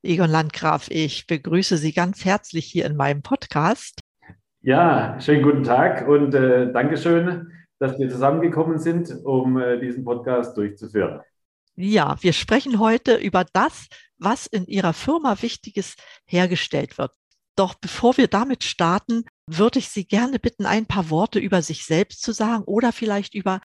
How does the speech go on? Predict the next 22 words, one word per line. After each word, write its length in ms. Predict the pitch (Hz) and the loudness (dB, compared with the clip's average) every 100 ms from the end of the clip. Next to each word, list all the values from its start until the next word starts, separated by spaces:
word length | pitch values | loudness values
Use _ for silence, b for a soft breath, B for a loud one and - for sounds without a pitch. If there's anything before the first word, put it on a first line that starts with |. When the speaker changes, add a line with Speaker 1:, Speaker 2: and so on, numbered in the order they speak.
| _ _ | _ _
Speaker 1:
Ihre 200 | 190 175 | 0 0
Firma. 640 | - 202 220 233 226 226 - 170 | 0 0 2 2 2 2 -2 -4
Warum 300 | 180 160 151 | -4 -4 -8
ist 180 | - - | -10 -6
es 160 | 226 - | -6 -4
zu 140 | 214 | -2
der 120 | 196 | -2
Gründung 400 | - 202 196 185 | 0 -2 0 -2
gekommen? 460 | 190 - 196 180 170 | -4 -4 0 0 0
Was 180 | 165 - | -2 -4
hat 180 | 180 | -8
Sie 120 | - 165 | -6 -2
daran 680 | 165 151 - _ 170 175 160 | 0 0 -2 _ -2 -2 -2
gereizt 720 | 139 135 160 240 - - - | -2 0 2 0 -2 -10 -6
an 160 | 185 175 | -6 -4
diesen 260 | 170 170 | -8 -8
interessanten 600 | 170 180 - 185 180 - | -8 -6 0 0 0 -8
Produkten, 840 | - 185 - 196 - - 185 180 | -4 -2 -2 -4 -4 -6 -4 -4
die 140 | - 175 | -6 -4
Sie 160 | 170 | 0
ja 100 | 165 | 0
vertreiben, 760 | 151 170 - - 156 170 180 180 | 0 -2 -4 -2 0 2 0 -4